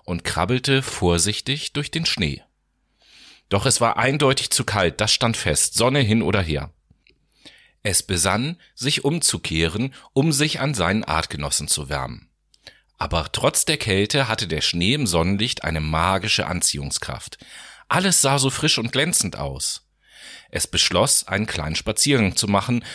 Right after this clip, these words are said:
bevor es in sein Nest zurückkrabbeln wollte, und machte sich auf den Weg. Die Büsche und Bäume im Garten waren verschneit, und der Käfer wagte einen mutigen ersten Flugversuch nach oben. „Hoho, das funktioniert aber noch nicht.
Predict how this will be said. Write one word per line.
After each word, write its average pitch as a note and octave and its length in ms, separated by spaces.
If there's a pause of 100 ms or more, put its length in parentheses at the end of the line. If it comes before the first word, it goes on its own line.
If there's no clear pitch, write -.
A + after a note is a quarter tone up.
(120)
bevor D3+ 300
es - 80
in A#2+ 120
sein G#2+ 200
Nest - 260
zurückkrabbeln F#2+ 640
wollte, G#2 380 (180)
und B2+ 200
machte F2+ 280
sich G2 200
auf G2 120
den B2 220
Weg. - 320 (960)
Die D2+ 80
Büsche D#3+ 480
und - 220
Bäume G#2 360
im G2 120
Garten F2 380
waren A2+ 200
verschneit, D#2+ 640
und - 160
der - 80
Käfer G#2 460
wagte F2+ 420
einen E2+ 160
mutigen D#3 460
ersten A2 420
Flugversuch F#2 760
nach B2+ 180
oben. - 340 (840)
„Hoho, B2 480
das F2+ 260
funktioniert E3 560
aber E2 220
noch D2+ 160
nicht. D2+ 340